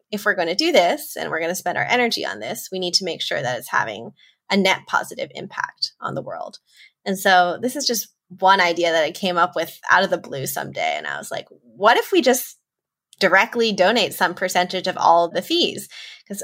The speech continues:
a lot of crypto projects will do these, like, one-off donations, kind of that feel good, like,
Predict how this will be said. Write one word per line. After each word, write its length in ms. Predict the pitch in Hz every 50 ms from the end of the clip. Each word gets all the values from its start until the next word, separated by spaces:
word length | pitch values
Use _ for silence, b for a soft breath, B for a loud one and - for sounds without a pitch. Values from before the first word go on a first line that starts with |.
| -
a 80 | - 202
lot 160 | 214 254 311
of 80 | 359 349
crypto 300 | - 214 202 - 185 170
projects 420 | - - 160 143 147 160 160 -
will 100 | - 170
do 140 | 156 175 151
these, 220 | 123 117 - -
like, 100 | - - _ -
one-off 500 | 214 214 233 240 240 240 240 247 - -
donations, 880 | 233 226 220 220 214 220 220 - 240 214 208 202 202 202 202 202 202 - -
kind 180 | - 196 165
of 80 | 156 156
that 200 | - 147 - -
feel 280 | - - 220 202 196 196
good, 380 | 190 190 185 180 180 180 180
like, 260 | 180 165 151 151 185